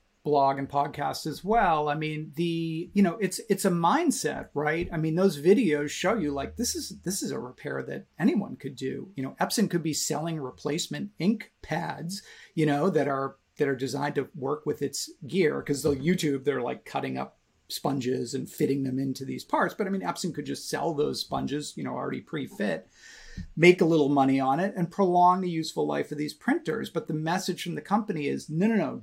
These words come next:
don't fix it, recycle it," which we know is, you know, at most forty percent of that printer is actually gonna get recycled. The rest is gonna become e-waste.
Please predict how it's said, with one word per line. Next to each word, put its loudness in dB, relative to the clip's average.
don't 4
fix -2
it, -2
recycle 0
it," -4
which -4
we 0
know -2
is, -4
you -4
know, -8
at -2
most 2
forty 4
percent -4
of -4
that -6
printer -4
is -4
actually -8
gonna -8
get -8
recycled. -4
The -2
rest -6
is -10
gonna -6
become -6
e-waste. -6